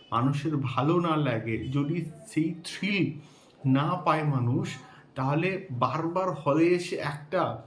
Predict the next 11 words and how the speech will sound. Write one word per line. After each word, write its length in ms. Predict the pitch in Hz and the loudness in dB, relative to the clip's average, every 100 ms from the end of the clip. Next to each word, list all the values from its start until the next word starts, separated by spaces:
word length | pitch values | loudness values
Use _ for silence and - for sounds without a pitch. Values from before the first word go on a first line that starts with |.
| - | -6
আহ, 580 | 95 95 90 80 - 139 | -4 0 -2 -2 -6 0
দর্শক 500 | 139 151 - 147 147 | 2 2 0 -2 -2
বারবার, 680 | 117 131 160 165 175 175 - - _ _ | -4 -2 -2 -2 -2 -4 -12 -20 _ _
আমার 380 | 123 - 143 160 | -10 -2 0 0
কাছে 220 | 170 175 | -2 0
এও 220 | 139 180 | 2 2
খবর 300 | 190 160 147 | 0 0 2
আছে 280 | 117 - - - - - - - | 0 -2 -8 -12 -20 -20 -20 0
যে 160 | 160 156 | 0 0
তিন 260 | 170 180 | -2 -4
থেকে 260 | 170 175 170 | -2 -4 -4